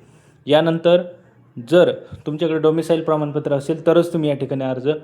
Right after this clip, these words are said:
करू शकता, हे तर सर्वांना माहितीच आहे. यानंतर ऑनलाईन परीक्षेसाठी, अ, ही जी एक आता ती स्वरूप वगैरे नंतर येईल,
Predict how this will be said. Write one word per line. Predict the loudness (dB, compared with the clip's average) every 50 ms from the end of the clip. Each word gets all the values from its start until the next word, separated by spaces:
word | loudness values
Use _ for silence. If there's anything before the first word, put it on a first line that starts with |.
| -16 -20 _ _ _ -4
करू | -2 -2
शकता, | 0 -2 -4 -4 -4 -6
हे | -4 -2 -2
तर | -2
सर्वांना | -2 0 2 2 2 2 2
माहितीच | 0 0 -2 -2 -4 -6 -8 -8
आहे. | -8 -10 -10 -14 -20 _ _ _ _ -2 0
यानंतर | 0 0 0 -2 -2 0 2 2 2 0 -2 -8 -14 -10 -6
ऑनलाईन | -4 -2 0 0 0 0
परीक्षेसाठी, | 0 0 0 0 0 -4 -6 -4 -4 -4 -4 -4 -6 -6 -6 -8 -12 -18 -20 _ _ _ -4
अ, | -2 -2 0 0
ही | -2 -4 -6 -6
जी | -4 -2
एक | -2 -2 -4 -6 -12 -20 -20 -16
आता | -12 -6 -4 -4
ती | -4 -6 -6
स्वरूप | 0 2 4 4 4 2 2
वगैरे | 0 0 2 2 2 2
नंतर | 2 0 0 -2 -2 -2
येईल, | -2 -2 -4 -4 -8